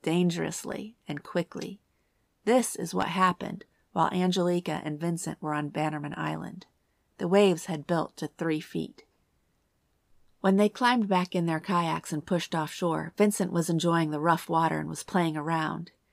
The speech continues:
He pulled out in front of Angelica and said, "Baby, this is an adventure of a lifetime,"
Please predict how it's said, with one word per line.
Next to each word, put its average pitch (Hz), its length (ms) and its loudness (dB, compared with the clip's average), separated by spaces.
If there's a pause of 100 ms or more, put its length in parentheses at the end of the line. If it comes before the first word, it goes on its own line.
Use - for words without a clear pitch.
(360)
He 214 120 2
pulled 233 300 4
out 208 220 10
in 175 60 -4
front 175 200 2
of 175 80 0
Angelica 175 600 0
and 151 200 -6
said, 151 340 -4 (120)
"Baby, 202 480 2
this 196 180 -4
is 190 160 -2
an 165 240 -2
adventure 254 380 2
of 247 120 2
a 233 60 0
lifetime," 190 680 -2